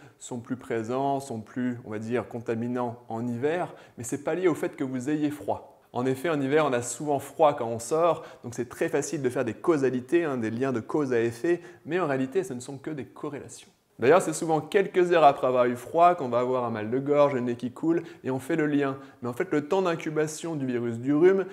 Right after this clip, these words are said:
est de un à trois jours, c'est-à-dire qu'on a été en contact avec le virus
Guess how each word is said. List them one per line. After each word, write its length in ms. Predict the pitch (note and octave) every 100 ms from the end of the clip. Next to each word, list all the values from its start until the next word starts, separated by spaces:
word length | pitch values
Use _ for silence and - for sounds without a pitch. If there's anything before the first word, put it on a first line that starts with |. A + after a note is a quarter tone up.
| -
est 80 | B2+
de 260 | C3 C3 -
un 180 | F3+ -
à 120 | C#3+ D3
trois 300 | - - E3
jours, 200 | E3 C#3+
c'est-à-dire 320 | C#3 C3+ D#3
qu'on 80 | C3+
a 80 |
été 140 | C3+ D#3
en 100 | C#3+
contact 480 | D3 F3+ F3+ E3+ E3
avec 140 | C#3
le 80 | C3+
virus 640 | B2+ C3+ E3 F#3+ - -